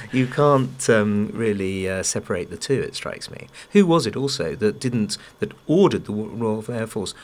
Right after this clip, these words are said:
not to continue the Battle of France, where it could have been swallowed up by the Germans, um, but instead kept, uh,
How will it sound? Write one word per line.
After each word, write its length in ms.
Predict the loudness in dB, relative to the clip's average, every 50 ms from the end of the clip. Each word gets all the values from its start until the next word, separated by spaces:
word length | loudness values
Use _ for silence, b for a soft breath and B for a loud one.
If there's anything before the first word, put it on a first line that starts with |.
| B B B
not 280 | 2 2 2 2 0 -6
to 100 | -8 -6
continue 500 | -4 -4 -2 -2 -2 -2 -2 -2 -2 -4
the 100 | -4 -4
Battle 260 | -6 -6 -6 -6 -8
of 80 | -8
France, 560 | -6 -4 -2 -2 -2 -2 -4 -6 -8 -8 -6 -6
where 160 | -4 -4 -4
it 100 | -6 -6
could 120 | -8 -10 -8
have 100 | -6 -6
been 140 | -6 -4
swallowed 500 | -4 -6 -4 -2 0 0 0 0 -2 -2
up 220 | -2 -2 -4 -4 -6
by 140 | -6 -6 -6
the 120 | -6 -8
Germans, 540 | -8 -6 -6 -6 -6 -8 -10 -12 -12 -12 -12 -14 B B B B B B B
um, 260 | -6 -4 -2 -4 -2
but 180 | -2 0 0 0
instead 520 | 2 0 0 0 2 2 2 2 0 -2
kept, 380 | -4 -8 -8 -8 -8 -8 -4 -4
uh, 260 | -4 -4 -4 -6